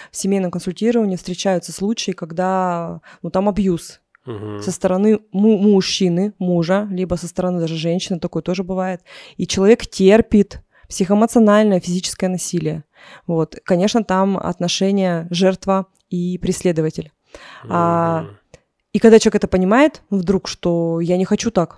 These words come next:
Speaker 1: то есть это какое-то насилие. Причём это может быть незаметно, когда мужчина, например, контролирует социальные сети, например, жены, или там не даёт ей пойти на фитнес, контролирует время,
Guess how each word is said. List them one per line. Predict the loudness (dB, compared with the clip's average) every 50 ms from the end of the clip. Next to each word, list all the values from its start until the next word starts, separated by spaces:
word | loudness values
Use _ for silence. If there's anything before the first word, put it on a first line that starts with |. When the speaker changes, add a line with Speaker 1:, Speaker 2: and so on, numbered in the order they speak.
| _
Speaker 1:
то | -12 -6
есть | -6 -4
это | -4 -4
какое-то | -6 -2 -4 -2 -2 0
насилие. | -2 -2 -2 -2 -2 -2 0 -2 -4 -4 -8 -12 _ -6 -6
Причём | -2 2 2 2 2
это | 2 2
может | 2 2 2 2
быть | 0 -2
незаметно, | 0 0 2 2 4 4 2 2 0 -6 -8 -8 -10 _
когда | -14 -8 -2 0 2 2 2 2 2 0 -2 -4 -8 -10 -14 -2 2
мужчина, | 2 4 4 4 4 4 4 4
например, | 4 4 2 2 4
контролирует | 2 0 2 2 2 2 6 6 8 8 8 8 8 6 6 2 0 -6 -18 -20 -10 -8
социальные | -6 0 2 4 6 6 6 6
сети, | 4 4 2 2 2 2 -2
например, | -4 -4 -4 -4 -4 -2 -2 -2 -4 -6 -8 _ _ _
жены, | -6 -4 -2 -2 -2 0 0 -2 -4 -4 -8 _ -20 -20 -20 -20 -16 _ 0
или | 2 4 4 4
там | 4 4 2 2 2 0 -2 -2 -2 0 4
не | 4 8
даёт | 8 10 10 12 10 8 8
ей | 6 4
пойти | 4 4 4 4 6 4
на | 4 4
фитнес, | 2 0 -2 0 0 -2 -2 -4 -8 -14 -4 2
контролирует | 4 4 6 6 6 6 8 6 6 6 6
время, | 6 8 8 8 6 4 2 0